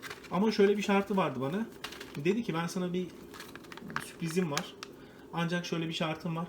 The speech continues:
Bu kahveyi sana getirdikten," belli bir saat söyledi. Yani şu anda saat sekiz civarı. Bana dedi ki, "Dört saat içerisinde, yani dört saat sonra bu kahveyi demlemeni ve içmeni istiyorum." dedi. Ben de o tamam deyince sağ olsun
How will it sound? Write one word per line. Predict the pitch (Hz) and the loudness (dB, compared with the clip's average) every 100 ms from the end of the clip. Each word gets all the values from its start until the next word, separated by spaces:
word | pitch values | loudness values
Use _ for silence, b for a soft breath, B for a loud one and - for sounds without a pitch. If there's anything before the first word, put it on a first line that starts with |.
| - | -4
Bu | 175 | 0
kahveyi | 196 156 131 143 - - B B B | 0 2 0 -2 -8 -14 B B B
sana | - 143 160 | -4 -2 0
getirdikten," | 160 160 143 143 - 165 185 - - - - - - - | -2 -2 -4 -4 -4 -4 -6 -10 -20 -20 -20 -20 -20 -2
belli | 135 135 | 2 2
bir | 160 | 0
saat | - 147 | -2 -2
söyledi. | - 123 110 | 0 -2 -2
Yani | 120 123 123 | -4 -4 -4
şu | 147 | 0
anda | 123 120 143 147 B B B - | 2 2 0 -2 B B B -12
saat | - 131 139 - - - | -2 0 0 -4 -16 -18
sekiz | - - - - - 135 147 127 | -14 -10 -8 -6 -4 -4 -4 -2
civarı. | 120 110 110 202 - _ B B B - | -2 -2 -6 -8 -12 _ B B B -4
Bana | 190 | 0
dedi | 196 196 | 2 2
ki, | 185 156 | 0 0
"Dört | 185 202 | 0 0
saat | - 143 139 | 0 -2 -2
içerisinde, | 135 123 - 117 | -4 -2 -2 -2
yani | 123 131 127 | -2 -2 0
dört | 185 | 0
saat | - 147 | 0 -4
sonra | - 160 165 | -4 -4 -2
bu | |
kahveyi | 175 147 143 139 | 0 0 0 0
demlemeni | 151 160 156 147 165 | 0 0 -2 -2 -2
ve | |
içmeni | 147 - 143 | -4 -4 -6
istiyorum." | 143 - 120 107 | -6 -4 -4 -2
dedi. | 101 127 185 _ _ _ B B B B - | -6 -8 -12 _ _ _ B B B B -2
Ben | 208 202 | 2 4
de | |
o | 202 | 2
tamam | 196 196 208 202 | 4 4 6 4
deyince | 208 143 202 226 - - | 2 2 0 -2 -8 -12
sağ | - 185 | -2 0
olsun | 143 - 185 | 0 -2 -4